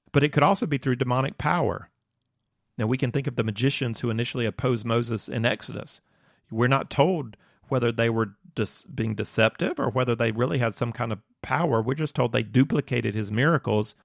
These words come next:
until God took the plagues up a level that they couldn't replicate. We can also think of Jesus' words at the end of the Sermon on the Mount to some workers of miracles.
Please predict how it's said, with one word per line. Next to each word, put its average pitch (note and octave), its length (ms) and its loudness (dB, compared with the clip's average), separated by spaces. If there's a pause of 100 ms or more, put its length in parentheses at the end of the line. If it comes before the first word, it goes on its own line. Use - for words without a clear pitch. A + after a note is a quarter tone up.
(340)
until B2+ 300 2
God A#2 280 4
took C3 180 0
the G#2+ 60 -8
plagues A2 460 -4
up B2+ 200 2
a B2 40 2
level G#2 420 2 (340)
that G#2 200 -2
they G#2+ 160 0
couldn't G#2+ 340 -6
replicate. G#2+ 600 -4 (920)
We B2 60 2
can C3 100 2
also E3+ 260 4
think A2+ 260 -2
of A#2 100 -4
Jesus' F3+ 460 0
words G2 260 -2
at G#2 120 -6
the - 100 -12
end C3 220 -2
of B2+ 80 -6
the A2 100 -2
Sermon B2+ 280 -2
on A2+ 120 -2
the G#2 80 -2
Mount B2+ 340 0
to A2+ 100 -10
some A2+ 220 -2
workers A#2+ 400 2
of G#2+ 60 -4
miracles. G2 580 -6